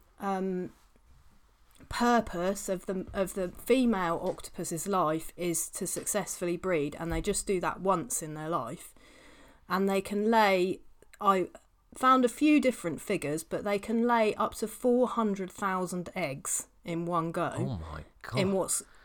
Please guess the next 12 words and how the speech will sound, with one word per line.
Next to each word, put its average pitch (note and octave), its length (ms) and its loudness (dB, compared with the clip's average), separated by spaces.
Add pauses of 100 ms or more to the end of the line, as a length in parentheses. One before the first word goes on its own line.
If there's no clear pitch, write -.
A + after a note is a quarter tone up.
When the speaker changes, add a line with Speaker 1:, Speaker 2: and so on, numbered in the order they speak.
(120)
Speaker 1:
what's - 240 2
termed G3 360 2
a F3+ 60 -2
super C4+ 440 4
brood E3+ 480 0 (440)
of E3+ 180 -2
eggs. F#3 540 4
<laughs> - 1300 -2 (500)
So B3 280 6
this C#4+ 260 4
wonderful C#4 440 6
mother, F3 480 2